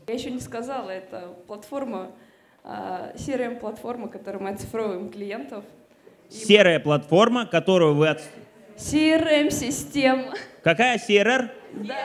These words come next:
Speaker 1: да.
Speaker 2: Серая? Не серая. Я же бы сказал, серая, вы сказали. Нет, ты чё, тупой, что ли?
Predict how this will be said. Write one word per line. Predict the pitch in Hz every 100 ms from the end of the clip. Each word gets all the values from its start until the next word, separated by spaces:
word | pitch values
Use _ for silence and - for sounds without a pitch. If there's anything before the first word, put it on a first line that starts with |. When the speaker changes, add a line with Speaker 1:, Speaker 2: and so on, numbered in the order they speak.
| 254
Speaker 1:
да. | 294 330 - - - - - - - - - - - - _ - -
Speaker 2:
Серая? | - - 285 233 113 - _ - - - - - -
Не | 196
серая. | 226 277 220 143
Я | 160
же | 170
бы | 180
сказал, | 185 220 160
серая, | 247 277 190
вы |
сказали. | 160 170 165 151
Нет, | 160 160
ты | 143
чё, | 135
тупой, | - 185 - 220 175
что | -
ли? | 117